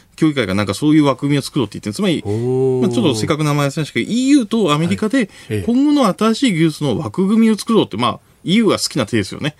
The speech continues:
Speaker 2: あー。
Speaker 1: 二酸化炭素とか、
Speaker 2: はい。
Speaker 1: 技術とか。
Speaker 2: ええ。
Speaker 1: だからイーユーとアメリカだけで今後の新しい技術を開発する枠組みを作ろうと、規制であるとか。
Speaker 2: うーん。
Speaker 1: あの、基準であるとか。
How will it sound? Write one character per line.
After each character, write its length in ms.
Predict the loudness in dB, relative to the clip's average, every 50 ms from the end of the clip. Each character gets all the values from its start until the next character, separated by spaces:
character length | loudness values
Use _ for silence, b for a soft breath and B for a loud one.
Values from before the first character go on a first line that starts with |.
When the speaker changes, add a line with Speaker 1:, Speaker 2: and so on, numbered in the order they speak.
| -6
Speaker 2:
あ 160 | -4 -2 0
ー。 60 | 0 0
Speaker 1:
二 40 | 0
酸 200 | 0 -2 -2 -2
化 100 | -4 -6
炭 240 | -4 -4 -4 -4 -4
素 120 | -4 -4
と 100 | -4 -4
か、 220 | -2 -2 -2 -2 -4
Speaker 2:
は 220 | -6 -4 -2 -2 -2
い。 200 | -2 -4 -6 -10 _ _ _ -12 -8
Speaker 1:
技 140 | -4 0 2
術 260 | 2 2 2 0 -2 -4
と 80 | -2
か。 220 | -2 -2 -4 -2 -2
Speaker 2:
え 60 | 0
え。 80 | 0 0
Speaker 1:
だ 0 |
か 80 | 0
ら 60 | -2 -2
イ 80 | -2
ー 120 | 0 0 0
ユ 160 | 2 0 0
ー 40 | 0
と 120 | 0 0
ア 60 | 0 2
メ 60 | 0
リ 80 | 0
カ 80 | 0 0
だ 100 | -2 -2
け 80 | -2 -2
で 80 | -4
今 260 | -2 -2 0 0 2
後 80 | 2 2
の 140 | 2 0 -2 _ -2
新 140 | -2 -2 0
し 120 | -2 -2
い 40 | -2
技 120 | 0 0
術 220 | 0 0 -2 -4 -8
を 60 | -8 -8 B B B B B
開 220 | -4 -2 -2 -2 -2
発 160 | -2 -4 -4
す 160 | -2 0 0
る 180 | 0 0 0 0
枠 200 | -2 -4 -4 -2
組 160 | -2 0 2
み 80 | 2 0
を 20 |
作 140 | 0 -2 -6
ろ 60 | -6
う 20 | -6
と、 80 | -6
規 120 | -8 -8 -4
制 220 | -2 -2 -2 0
で 120 | 0 -2
あ 20 | -4
る 60 | -4
と 80 | -6 -8
か。 100 | -10 -10 _ b b b b
Speaker 2:
う 40 | -12
ー 500 | -8 -6 -6 -4 -4 -4 -4 -6 -6 -4
ん。 60 | -4
Speaker 1:
あ 160 | -2 -2 -2
の、 360 | -2 -2 -4 -4 -4 -6 -8 -10 -8
基 160 | -4 -4 -2
準 240 | 0 0 0 0 0
で 100 | 0 -2
あ 80 | -2
る 60 | -4 -8
と 80 | -12
か。 120 | -14 -14